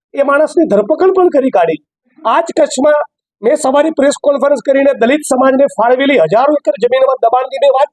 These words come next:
કરી અને કલેક્ટરને મળ્યા તો ત્યાંથી મને એક ડોક્યુમેન્ટ મળ્યું છે, નાયબ મામલતદાર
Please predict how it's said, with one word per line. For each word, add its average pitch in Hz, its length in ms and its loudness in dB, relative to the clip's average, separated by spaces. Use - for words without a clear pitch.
કરી 190 180 -2
અને 233 220 0
કલેક્ટરને 320 460 0
મળ્યા 285 280 0
તો 233 80 -6
ત્યાંથી 254 280 0
મને 320 140 2
એક 339 80 -14
ડોક્યુમેન્ટ 330 520 0
મળ્યું 294 280 0
છે, 262 100 4
નાયબ 226 460 0
મામલતદાર 277 560 2